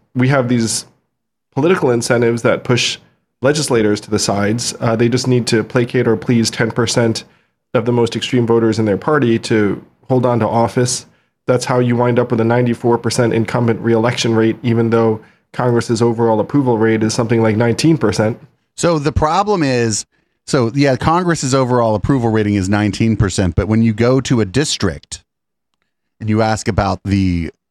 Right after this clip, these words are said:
Speaker 2: their congressperson, that number jumps a lot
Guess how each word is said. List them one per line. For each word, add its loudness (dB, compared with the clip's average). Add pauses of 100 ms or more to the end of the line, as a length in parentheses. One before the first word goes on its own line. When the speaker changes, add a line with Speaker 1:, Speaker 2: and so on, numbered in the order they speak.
Speaker 2:
their -2
congressperson, -2 (320)
that 0
number 2
jumps -2
a -4
lot -4